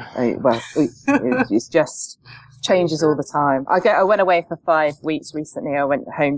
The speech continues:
Speaker 1: to the U K 'cause we're in the summer here. It gets very quiet, and it was, I came back and I'm like, "How can all of these restaurants and coffee shops and different things have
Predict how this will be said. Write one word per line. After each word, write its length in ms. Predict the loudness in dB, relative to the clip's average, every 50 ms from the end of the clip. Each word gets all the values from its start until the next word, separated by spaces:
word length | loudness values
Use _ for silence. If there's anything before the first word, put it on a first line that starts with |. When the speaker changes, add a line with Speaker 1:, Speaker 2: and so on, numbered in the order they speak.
| -4 -2
Speaker 1:
to 220 | 0 2 2 2 0 -2
the 100 | -4 -2
U 140 | -2 -2 -2 -2 -2
K 240 | 0 2 2 2 0
'cause 220 | -4 -8 -14 -8 -2
we're 160 | 0 0 0
in 100 | 2 0
the 60 | -2 0
summer 280 | 0 0 2 2 2
here. 220 | 2 2 2 2 2
It 140 | 2 2
gets 240 | 0 -2 -2 -2 -2
very 180 | 0 0 0 0
quiet, 480 | -2 -2 -2 0 2 2 2 2 2 2
and 120 | 0 0
it 140 | 0 0 0
was, 160 | -2 -2 0 0
I 80 | -2
came 260 | 0 0 0 0 0
back 220 | 0 0 -2 -2 -4 -6
and 100 | -4 -2
I'm 180 | 0 0 0 0
like, 160 | 0 -2 -2 -4
"How 340 | -6 -4 -2 0 0 -2 -4 _ _ _ -20 -20 -16 -8 -4
can 100 | -2 0
all 220 | 2 2 2 2
of 100 | 0 -2 -2 -2
these 220 | 0 0 0 0
restaurants 680 | 0 -2 -2 -2 -4 -4 -2 -2 -2 -2 -4 -8 -8
and 140 | -8 -8 -2
coffee 240 | 0 0 0 0 -2
shops 380 | -4 -2 -2 -2 -2 -4 -8 -6
and 240 | -4 -2 0 0
different 320 | 0 0 0 -2 -8 -4 -2
things 360 | 0 0 0 0 -2 -2 0
have 180 | 0 0 0